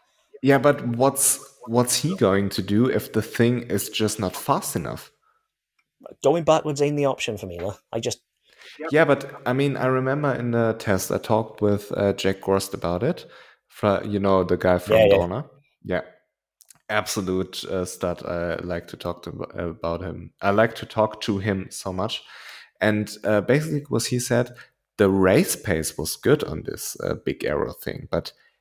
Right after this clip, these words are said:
Speaker 1: they couldn't get one lap pace in, and they were, like, nineteenth and twentieth on the timesheet when people were trying their qualifying pace. And what's the point of having a good race package if you can't overtake? Because the thing lacks horsepower, it lacks rear grip,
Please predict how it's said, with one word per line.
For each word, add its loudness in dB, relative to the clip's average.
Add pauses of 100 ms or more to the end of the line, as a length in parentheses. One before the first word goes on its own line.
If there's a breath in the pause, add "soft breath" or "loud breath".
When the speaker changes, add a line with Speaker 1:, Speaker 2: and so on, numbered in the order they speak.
(120)
Speaker 1:
they 2
couldn't 0
get 2
one 2
lap 2
pace 2
in, -4
and -2
they 2
were, 2
like, 0
nineteenth 2
and -2
twentieth 2
on -6
the -4
timesheet -6
when 0
people 0
were 4
trying 0
their 4
qualifying -2
pace. -6 (380 loud breath)
And -2
what's 2
the 0
point 0
of -2
having -6
a -8
good -2
race -4
package -6
if -8
you -6 (100)
can't -2
overtake? 0 (680)
Because 2
the 6
thing -2
lacks -2
horsepower, -2
it -4
lacks -6
rear -2
grip, -2